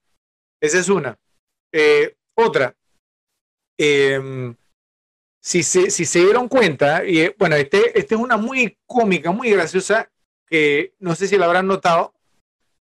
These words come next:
eh, eh, pero, pero a ver, digamos, o sea, pues, ¿no? Si le encontramos una explicación y ustedes me dicen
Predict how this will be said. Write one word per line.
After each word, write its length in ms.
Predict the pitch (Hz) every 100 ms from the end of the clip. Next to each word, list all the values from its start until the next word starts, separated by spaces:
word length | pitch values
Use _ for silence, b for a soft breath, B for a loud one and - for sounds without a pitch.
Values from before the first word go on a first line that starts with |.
| _ _ -
eh, 320 | 156 147 147
eh, 220 | 185 147 135
pero, 340 | 160 147 143 143
pero 220 | 147 143
a 60 |
ver, 160 | 147 160
digamos, 240 | 170 175
o 40 | 165
sea, 140 | 156
pues, 120 | 139
¿no? 80 | 160
Si 120 | 170
le 80 | 147
encontramos 380 | 135 135 156 175
una 80 | 180
explicación 720 | - 143 131 - 156 165 175
y 220 | - 135 127
ustedes 260 | 120 165
me 80 | 160
dicen 360 | 139 131 151